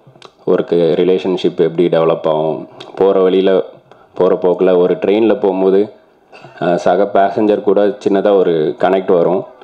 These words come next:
அது அந்த ஜேர்னியோட முடிஞ்சிரும். அப்ப வர்ற ஒரு, ஒரு, ஒரு சின்ன எக்ஸ்பிரஷன், அதுதான் அந்த பாட்டு.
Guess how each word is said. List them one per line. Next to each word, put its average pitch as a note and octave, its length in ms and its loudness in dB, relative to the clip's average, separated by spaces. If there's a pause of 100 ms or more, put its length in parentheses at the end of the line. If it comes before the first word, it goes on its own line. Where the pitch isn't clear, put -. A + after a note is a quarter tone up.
(380)
அது F#2+ 220 0
அந்த G2 120 0
ஜேர்னியோட A2 540 0
முடிஞ்சிரும். F2+ 420 0
அப்ப F2+ 300 0
வர்ற G2 200 2
ஒரு, D#2+ 440 0 (760)
ஒரு, E2+ 400 2 (280)
ஒரு F2+ 180 -2
சின்ன G2 200 0
எக்ஸ்பிரஷன், F2 560 -2
அதுதான் E2+ 360 0
அந்த D#2+ 140 -2
பாட்டு. D#2+ 320 -4